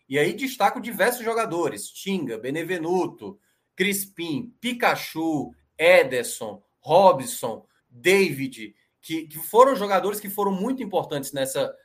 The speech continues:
nessa campanha pra garantir a Libertadores. Então, assim, Fred,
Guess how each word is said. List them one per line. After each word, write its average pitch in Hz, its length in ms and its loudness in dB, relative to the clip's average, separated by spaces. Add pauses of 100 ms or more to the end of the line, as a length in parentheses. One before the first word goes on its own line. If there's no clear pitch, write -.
(140)
nessa 139 240 -2
campanha 165 600 -2
pra 139 180 0
garantir 135 340 -2
a - 20 -2
Libertadores. 120 580 -8
Então, 151 200 -4
assim, 165 320 -4 (300)
Fred, - 360 -8